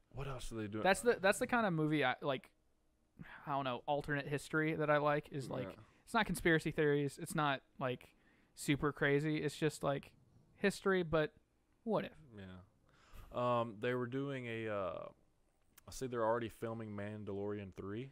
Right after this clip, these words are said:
Speaker 1: So, I mean, when does
Speaker 2: Three?
Speaker 1: Yeah. So when does
Speaker 2: Who?
Speaker 1: season two come out?
Speaker 2: Season two is supposed to come out this fall.
Speaker 1: Yeah, they're so,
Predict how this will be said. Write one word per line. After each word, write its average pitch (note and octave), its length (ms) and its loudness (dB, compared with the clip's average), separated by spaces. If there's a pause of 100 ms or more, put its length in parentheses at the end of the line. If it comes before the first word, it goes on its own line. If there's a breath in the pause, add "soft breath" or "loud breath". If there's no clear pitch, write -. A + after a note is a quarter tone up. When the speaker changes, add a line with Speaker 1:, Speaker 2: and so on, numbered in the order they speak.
(180)
Speaker 1:
So, A2 100 0
I F2 60 0
mean, G#2+ 160 -8
when D3 140 -4
does D#3 160 6
Speaker 2:
Three? E3 420 6
Speaker 1:
Yeah. G2 400 -4
So - 140 -4
when D#3 180 -2
does - 140 2
Speaker 2:
Who? - 160 0
Speaker 1:
season C3+ 260 2
two C#3 240 0
come D#2+ 240 -10
out? C2+ 140 -10
Speaker 2:
Season G3+ 240 0
two G3 100 2
is F3 80 2
supposed F3 160 0
to - 80 -12
come D#3+ 120 0
out C#3 180 0 (160)
this B2+ 160 -6
fall. - 420 -10
Speaker 1:
Yeah, G2 80 -18
they're G2+ 80 -14
so, B2 220 -4